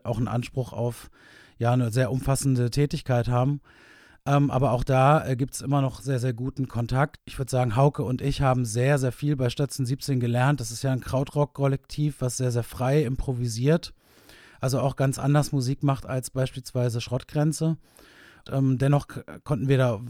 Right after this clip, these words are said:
total viel von mitnehmen, ne? Also weil dieses freie Musizieren ist auch nochmal eine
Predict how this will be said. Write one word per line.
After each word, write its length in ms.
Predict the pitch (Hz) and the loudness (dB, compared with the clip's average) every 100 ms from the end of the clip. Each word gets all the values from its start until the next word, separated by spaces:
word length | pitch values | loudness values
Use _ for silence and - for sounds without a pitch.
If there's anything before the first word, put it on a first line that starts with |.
| 123 | -14
total 300 | - 131 127 | -12 -4 -2
viel 220 | 131 139 127 | 0 -2 -2
von 280 | 127 120 | 0 0
mitnehmen, 640 | 120 139 117 107 90 92 95 | 0 0 -2 -2 -2 -2 -2
ne? 220 | 117 104 | -2 -2
Also 360 | 110 107 101 | -4 -6 -6
weil 220 | 104 107 101 | -4 -4 -4
dieses 220 | 107 - | -8 -10
freie 320 | 123 127 127 | -4 0 0
Musizieren 580 | 113 107 117 - 139 123 | 0 -4 -8 -2 0 0
ist 100 | 113 | 0
auch 80 | 117 | -2
nochmal 300 | 117 117 | 0 0
eine 100 | 113 | -2